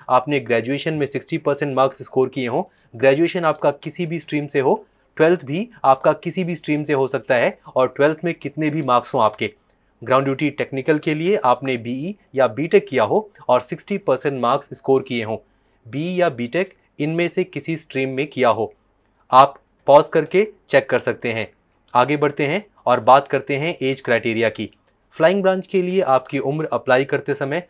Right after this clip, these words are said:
उन्नीस से तेईस साल के बीच होनी चाहिए और ज्वाइन करते समय बीस से चौबीस साल के बीच। तो अगस्त में होने वाले एग्जाम की बात करें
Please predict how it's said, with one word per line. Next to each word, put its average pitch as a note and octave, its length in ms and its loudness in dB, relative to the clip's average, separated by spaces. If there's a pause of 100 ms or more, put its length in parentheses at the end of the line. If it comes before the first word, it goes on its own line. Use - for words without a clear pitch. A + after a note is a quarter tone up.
(160)
उन्नीस D#3 360 -4
से E3+ 120 -6
तेईस C3 340 -6
साल C3 180 0
के C3 140 -4
बीच B2 240 -6
होनी A#2+ 200 -4
चाहिए A2 420 -4 (240)
और A#2 180 4
ज्वाइन A#2+ 260 -2
करते C#3 280 -2
समय D3+ 280 -4 (240)
बीस C#3 300 -6
से D3+ 120 -2
चौबीस A#2+ 360 -2
साल A#2 200 0
के A#2+ 140 -4
बीच। A2 300 -8 (380)
तो C3+ 100 6
अगस्त C#3+ 440 0
में D#3+ 80 -2
होने C#3 220 -2
वाले C3+ 280 2
एग्जाम B2+ 300 0
की C3 140 -6
बात B2 220 2
करें C#3 220 -4